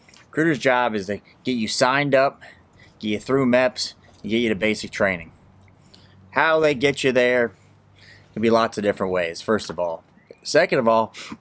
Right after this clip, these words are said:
they're a salesperson, right? They're a car salesman. Good guys. Um, been involved with lots of it. I understand it. But their job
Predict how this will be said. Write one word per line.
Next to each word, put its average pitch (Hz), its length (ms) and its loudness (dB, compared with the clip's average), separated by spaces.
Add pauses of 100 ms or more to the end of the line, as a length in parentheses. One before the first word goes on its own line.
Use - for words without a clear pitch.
(600)
they're 135 320 2
a 151 200 2
salesperson, 139 680 0
right? 117 260 -2
They're 117 160 -2
a 123 60 -4
car 135 260 0
salesman. - 440 -4 (600)
Good 139 200 2
guys. 113 580 0 (640)
Um, 90 360 -6 (140)
been 127 100 2
involved 117 420 2
with 104 80 2
lots 113 320 0
of 101 200 4
it. 104 180 -4
I 110 160 -4
understand 113 600 0
it. 95 160 -4 (100)
But 110 160 -4
their 135 140 2
job 117 480 0